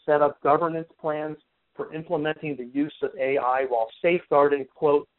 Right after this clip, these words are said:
"civil liberties, privacy, and civil rights," close quote.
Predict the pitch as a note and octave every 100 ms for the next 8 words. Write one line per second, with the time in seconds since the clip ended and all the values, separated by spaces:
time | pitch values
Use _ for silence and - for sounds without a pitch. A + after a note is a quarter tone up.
0 | _ _ - G3+ G3 F3+ E3+ E3 E3 D#3+
1 | _ _ - D#3 D3+ D3+ - D3 C#3+ C#3+
2 | - B2+ _ C3+ C3+ C3+ C3+ _ - C3
3 | A#2 _ - A2 G#2 - A2+ A2